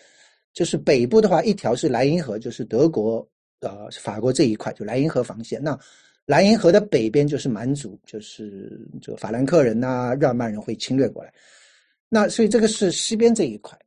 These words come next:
那东边这一块还有一条防线叫做多瑙河防线，多瑙河就是维也纳这个，然后就到了这个塞尔维亚、奥地利这些块地方。那多瑙河防线北部是这个哥特人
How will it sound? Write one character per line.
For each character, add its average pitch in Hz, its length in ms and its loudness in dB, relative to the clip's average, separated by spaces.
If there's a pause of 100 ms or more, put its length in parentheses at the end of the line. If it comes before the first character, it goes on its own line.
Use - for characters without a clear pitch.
(120)
那 214 100 -6 (160)
东 277 160 0
边 285 200 2
这 269 80 -2
一 196 100 2
块 175 120 -8
还 147 180 -4
有 180 100 2
一 139 40 -2
条 135 140 -8
防 107 160 -16
线 127 160 -8
叫 131 120 -6
做 120 100 -4
多 202 180 2
瑙 110 200 0
河 123 200 -8
防 104 220 -10
线， - 200 -14
多 135 140 -6
瑙 131 140 -4
河 113 140 -4
就 127 160 -4
是 127 100 -4
维 123 160 2
也 131 120 4
纳 131 440 -2
这 117 180 -8
个， 110 140 -8
然 104 120 -12
后 127 120 -6
就 113 180 -4
到 123 280 -2
了 110 100 -4
这 113 200 -10
个 107 260 -12 (360)
塞 - 200 0
尔 143 100 4
维 113 140 0
亚、 139 140 2
奥 143 100 0
地 147 160 -2
利 143 100 2
这 135 100 -4
些 123 140 -8
块 117 160 -12
地 113 140 -8
方。 107 200 -10 (540)
那 240 140 2
多 254 200 6
瑙 302 160 6
河 165 160 6
防 143 240 2
线 147 260 2 (120)
北 123 220 0
部 175 240 0
是 143 360 -2
这 127 200 -4
个 110 260 -8
哥 180 160 2
特 196 200 4
人 - 160 -8